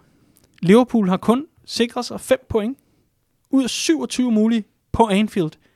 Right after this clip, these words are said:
i det her kalenderår, altså tyve enogtyve. Vi står med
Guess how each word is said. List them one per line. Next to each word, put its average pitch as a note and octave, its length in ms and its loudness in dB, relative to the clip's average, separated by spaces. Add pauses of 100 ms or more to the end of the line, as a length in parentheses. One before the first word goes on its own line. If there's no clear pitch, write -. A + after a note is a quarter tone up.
(380)
i A#3 80 6
det G3+ 180 2
her F#3+ 120 0
kalenderår, D#3+ 520 -2
altså - 180 -2
tyve G3 380 0
enogtyve. C#3+ 400 -6 (880)
Vi G3 100 0
står A#3+ 480 0
med G3+ 240 4